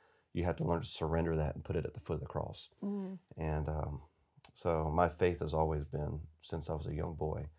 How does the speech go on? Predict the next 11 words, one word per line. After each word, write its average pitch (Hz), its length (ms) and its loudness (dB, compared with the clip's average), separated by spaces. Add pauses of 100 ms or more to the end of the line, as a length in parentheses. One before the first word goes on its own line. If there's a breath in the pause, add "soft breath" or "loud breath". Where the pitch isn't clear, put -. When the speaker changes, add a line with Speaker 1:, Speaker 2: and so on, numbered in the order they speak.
(140)
Speaker 2:
Hmm. 208 160 -4
Speaker 1:
in 80 60 0
my 76 100 2
Lord 76 260 0
and 78 60 -10
Savior, - 320 -4
Jesus 78 240 -8
Christ. - 360 -8
Speaker 2:
Wow, 208 260 -10
it's - 140 -14
remarkable. 214 640 2